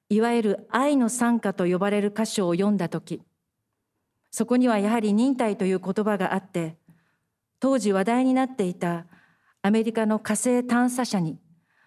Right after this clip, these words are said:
パーセビアランス、忍耐という名前が付けられていることを取り上げました。どのような名前にするか、世界中で公募があって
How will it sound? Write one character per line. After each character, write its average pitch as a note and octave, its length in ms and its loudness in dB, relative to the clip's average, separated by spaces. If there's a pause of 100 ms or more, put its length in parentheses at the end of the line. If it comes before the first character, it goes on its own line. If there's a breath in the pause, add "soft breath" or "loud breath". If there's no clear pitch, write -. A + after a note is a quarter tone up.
(180 soft breath)
パ A#3+ 160 0
ー A#3+ 560 -2
セ - 280 -2
ビ B3 100 2
ア A#3+ 140 2
ラ F#3 120 0
ン E3 60 0
ス、 - 300 -10 (580 soft breath)
忍 C4+ 260 2
耐 G#3+ 240 -2
と F#3+ 80 -2
い F3+ 120 0
う F3 100 2
名 F3 140 2
前 F#3+ 240 0
が F#3 260 -2 (340 loud breath)
付 - 240 -2
け A3+ 40 2
ら A#3+ 100 0
れ A#3 120 0
て A#3 120 -4
い F3+ 180 0
る F#3+ 80 -2
こ G3 160 -6
と A3+ 280 0
を - 220 -8
取 E3+ 180 -2
り G3 100 0
上 F3+ 60 -4
げ F#3 100 0
ま F#3 100 0
し - 120 -6
た。 D#3+ 260 -6 (2250)
ど F#3+ 140 2
の C4+ 140 4
よ B3 120 2
う G#3+ 60 2
な G3 140 0
名 F#3+ 100 2
前 G3+ 240 2
に G3+ 80 2
す G3+ 180 -4
る G#3 120 -2
か、 F3+ 340 -4 (500 soft breath)
世 - 160 -2
界 B3 240 0
中 B3 200 0
で A#3+ 100 0
公 A#3+ 260 -2
募 A3+ 140 0
が G#3+ 160 -2
あ G#3+ 80 -2
っ A3 100 -8
て F3 300 -6